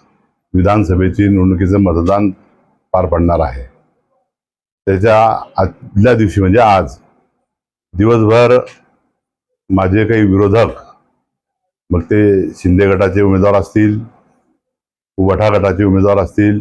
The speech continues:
किंवा अपक्ष उमेदवार यांच्या माध्यमातून पूर्ण शहरभर, पाचोरा, बडगाव आणि मतदारसंघात माझ्याबद्दल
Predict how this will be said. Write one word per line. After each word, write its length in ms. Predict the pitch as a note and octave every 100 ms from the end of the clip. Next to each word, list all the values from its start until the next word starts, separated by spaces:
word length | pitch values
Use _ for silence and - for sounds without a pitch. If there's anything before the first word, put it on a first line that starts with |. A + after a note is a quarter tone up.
| -
किंवा 240 | A2 B2+
अपक्ष 400 | B2 - - - B2 - - _ _ _ _ _ _ _ _ _ _ _ _ _ _ _ _ _ _ _ _ _ _
उमेदवार 680 | G#2 G#2 G2 F2+ C2 - F#2+
यांच्या 300 | G#2 G2 B2
माध्यमातून 880 | A2+ F#2 G2+ G2+ F#2+ A#2 A#2+ B2 - - - _ _ _ _ _ _ _ _
पूर्ण 240 | C3+ C3 A#2
शहरभर, 600 | A#2 G#2 G2+ A2 A2 G#2 - - - _ -
पाचोरा, 360 | F2 G2 G2 G2
बडगाव 440 | E2+ E2+ F#2+ G2+
आणि 360 | G2 A#2+ A#2+ A#2 - _ _
मतदारसंघात 640 | F#2 F2 G2+ F#2 F2+ G2+ - - _ _ _ _ _ _ _ _ _ _ _
माझ्याबद्दल 800 | G#2 G2+ B2 B2+ A2 F#2 G#2+ G#2+